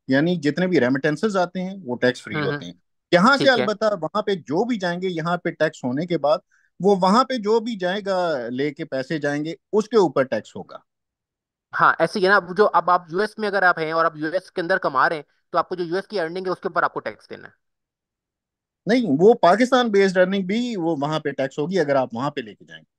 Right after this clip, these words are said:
Speaker 2: अगर, आ, इसका मुझे, आप मुझे check करने दें, मैं confirm नहीं कर सकता, मैं आपको भी, मैं आपको check, क्योंकि मेरे पास तरह का सिनेरियोज आए नहीं है,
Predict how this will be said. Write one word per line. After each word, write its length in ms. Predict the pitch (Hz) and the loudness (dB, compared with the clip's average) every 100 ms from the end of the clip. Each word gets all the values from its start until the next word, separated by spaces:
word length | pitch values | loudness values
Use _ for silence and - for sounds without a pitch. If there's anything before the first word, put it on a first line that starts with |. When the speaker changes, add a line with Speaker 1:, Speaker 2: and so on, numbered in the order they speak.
| _ _ _ _ _ _ _ _ _ _ _ _ _ _ _ - | _ _ _ _ _ _ _ _ _ _ _ _ _ _ _ -8
Speaker 2:
अगर, 160 | 185 - - | -6 -4 2
आ, 360 | 175 175 175 170 | 4 6 6 2
इसका 300 | 196 - 214 | -4 -4 0
मुझे, 220 | 190 180 190 | 0 0 -2
आप 140 | 175 175 | -2 -6
मुझे 160 | 160 | -10
check 160 | 160 - | -8 -6
करने 200 | 117 110 | -6 -6
दें, 100 | 120 | -4
मैं 200 | 139 147 | -2 -2
confirm 300 | 147 135 135 | -4 -4 -8
नहीं 100 | 117 | -8
कर 80 | - | -8
सकता, 280 | - - | -4 -2
मैं 120 | 123 131 | 0 0
आपको 220 | - 135 | -2 -4
भी, 180 | 160 160 | -6 -2
मैं 140 | 151 | -2
आपको 180 | 147 156 | -2 -4
check, 160 | 151 | -4
क्योंकि 260 | - 165 165 | -4 -4 0
मेरे 120 | 156 | 2
पास 160 | 160 156 | 2 0
तरह 100 | 175 | -2
का 60 | 160 | -4
सिनेरियोज 360 | 160 147 165 | -6 -4 0
आए 160 | 139 156 | 2 0
नहीं 160 | 170 | -2
है, 80 | 185 | -8